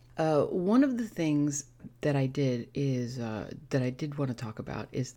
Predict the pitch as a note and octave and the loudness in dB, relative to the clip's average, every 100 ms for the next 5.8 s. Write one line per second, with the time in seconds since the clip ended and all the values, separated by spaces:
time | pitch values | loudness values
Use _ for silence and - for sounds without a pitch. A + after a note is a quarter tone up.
0 | - - D3 C#3+ C3 C3 D3+ E3 C3+ - | -20 -6 -2 0 -2 -2 -4 -2 -2 -4
1 | - - - B2+ G2+ - A#2+ - B2 A#2 | -8 -10 -8 -6 -6 -6 -8 -4 -4 -2
2 | A#2+ A#2 A2 A#2+ D3+ - - - F3 C#3+ | -2 -2 -4 -4 -6 -12 -20 -14 -4 -2
3 | C#3 C3+ C#3+ C#3+ - C#3+ B2+ - D3+ D3+ | 0 -2 -2 -6 -4 -4 -4 -2 0 0
4 | E3 D3+ C#3 C#3 - - C3+ - C3 B2 | -2 0 0 -2 -10 -8 -8 -6 -6 -6
5 | - A#2+ - - - B2+ A#2 A#2 | -6 -8 -8 -14 -4 -2 -2 -6